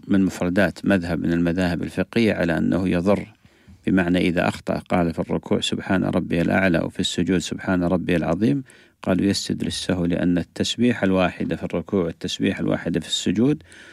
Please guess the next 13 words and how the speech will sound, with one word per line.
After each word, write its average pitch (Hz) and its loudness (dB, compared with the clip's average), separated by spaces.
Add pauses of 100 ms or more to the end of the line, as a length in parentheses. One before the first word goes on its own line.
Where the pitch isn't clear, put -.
(300)
واجب 90 2
من 85 0
واجبات 85 -2
الصلاة، 92 -2
فيقول: 90 -2 (500)
"يأتي - -2
بسجدة 85 0
السهو 98 -2
إن 139 4
لم 135 4 (560)
يتداركها 104 2
في - -8
الركن"، - 0